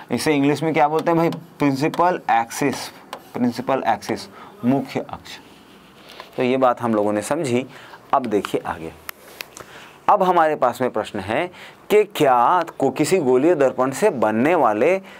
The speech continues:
प्रतिबिंबों के लिए भी कोई नियम है? तो उत्तर है, बिल्कुल है। अब आप समझिए कि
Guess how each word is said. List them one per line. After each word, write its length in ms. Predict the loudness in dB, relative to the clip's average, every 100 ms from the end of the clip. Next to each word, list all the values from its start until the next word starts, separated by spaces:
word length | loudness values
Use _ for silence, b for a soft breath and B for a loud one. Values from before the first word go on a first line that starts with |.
| B -4
प्रतिबिंबों 600 | 0 2 4 4 4 4
के 120 | 4
लिए 120 | 2
भी 120 | 2
कोई 200 | 2 2
नियम 280 | 2 2 0
है? 260 | 0 -2 -4 -10 -6
तो 60 |
उत्तर 420 | -4 -4 -2 0 0
है, 160 | -2
बिल्कुल 360 | -2 -4 -2 -2
है। 180 | -4 -8 B B B B
अब 160 | 2
आप 140 | 2 2
समझिए 440 | 0 0 2 0
कि 300 | 2 2 2